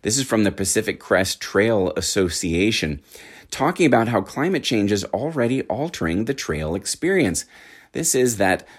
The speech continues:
notable trail that makes its way from Mexico up to Canada. A lot of people enjoy taking this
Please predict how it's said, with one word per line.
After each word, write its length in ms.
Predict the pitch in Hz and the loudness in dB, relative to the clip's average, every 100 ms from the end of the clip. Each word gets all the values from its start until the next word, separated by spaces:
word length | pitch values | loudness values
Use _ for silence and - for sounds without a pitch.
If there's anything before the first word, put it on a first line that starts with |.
| - | -2
notable 460 | 104 113 110 104 | 4 4 4 2
trail 540 | 107 - 87 82 73 71 | -2 0 2 2 0 -2
that 180 | 73 73 | -4 -2
makes 320 | 87 87 - | -2 -2 -4
its 180 | 78 - | -4 -4
way 300 | 82 78 78 | -4 -4 -6
from 300 | - 71 78 | -6 -6 -4
Mexico 600 | 107 - 98 107 104 98 | -4 -4 -2 2 4 4
up 140 | - | 2
to 100 | - | -8
Canada. 520 | 78 120 127 127 90 | -8 -2 0 2 0
A 20 | |
lot 340 | 85 92 92 110 | 0 0 0 0
of 140 | 107 | -2
people 460 | - 82 85 80 - - - - - | -4 -4 0 -2 -4 -18 -20 -20 -8
enjoy 680 | 92 90 85 85 80 80 - | -2 -2 0 0 0 0 -2
taking 600 | - - 78 80 78 - | -4 -4 -2 -2 -4 -6
this 460 | 76 78 76 - | -6 -4 -4 -4